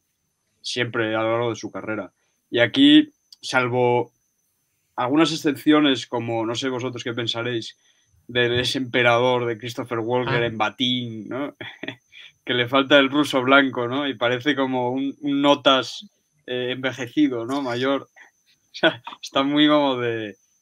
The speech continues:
Speaker 1: de figurante en la película, pero entiendo a la vez que, que tienes que coger a un actor con presencia y con, pues, ese,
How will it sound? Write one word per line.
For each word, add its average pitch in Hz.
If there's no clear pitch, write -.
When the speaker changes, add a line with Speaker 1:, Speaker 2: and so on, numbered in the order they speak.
Speaker 1:
de 123
figurante 131
en 123
la 120
película, 139
pero 117
entiendo 139
a -
la 139
vez 143
que, 113
que 117
tienes 120
que 117
coger 123
a 120
un 117
actor 113
con 104
presencia 117
y 117
con, 104
pues, 107
ese, 110